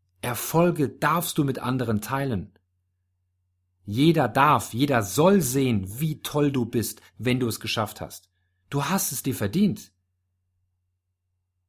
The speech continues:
Und was dich auf der anderen Seite erwartet, auf der anderen Seite der Mauer, rund um deine Komfortzone, das ist dieses Gefühl der Freiheit, es erreicht zu haben, die Begeisterung, die Erfüllung,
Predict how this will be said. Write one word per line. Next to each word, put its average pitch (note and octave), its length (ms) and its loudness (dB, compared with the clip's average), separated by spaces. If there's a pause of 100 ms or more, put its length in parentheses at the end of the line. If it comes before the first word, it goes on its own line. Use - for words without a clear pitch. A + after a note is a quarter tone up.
(880)
Und B2+ 140 -4
was C#3 180 2
dich F3 240 2
auf - 140 -4
der - 260 -4
anderen D#3 400 4
Seite B2 380 0
erwartet, A#2 580 0
auf - 160 -10
der - 140 -6
anderen D3+ 360 0
Seite A#2+ 280 -2
der G#2 180 2
Mauer, A#2+ 480 0 (260)
rund E3 360 2
um C3 140 0
deine A#2+ 260 0
Komfortzone, G#2 880 -4 (340)
das D#3+ 280 -2
ist C#3+ 180 -4
dieses C3 280 -4
Gefühl B2+ 320 -4
der A#2 120 -2
Freiheit, A2 840 -4 (560)
es A#2+ 160 -6
erreicht A#2+ 580 -2
zu B2 160 -2
haben, G2 280 -2
die G#2+ 100 -4
Begeisterung, A#2 760 0
die G#2 120 -4
Erfüllung, A#2 680 0